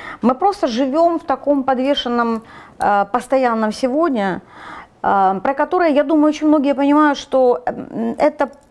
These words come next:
м, уже подходящий к концу этап.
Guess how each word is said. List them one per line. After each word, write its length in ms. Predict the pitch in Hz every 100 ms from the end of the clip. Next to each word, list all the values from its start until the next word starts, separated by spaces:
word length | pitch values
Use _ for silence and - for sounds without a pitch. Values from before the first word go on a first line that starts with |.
| _ _ _ _ _ - - -
м, 380 | 226 226 220 214
уже 680 | 269 233 233 294 285 269 262 - _ -
подходящий 580 | 247 294 262 247 254
к 60 | 240
концу 300 | 233 220 185
этап. 380 | 151 151 -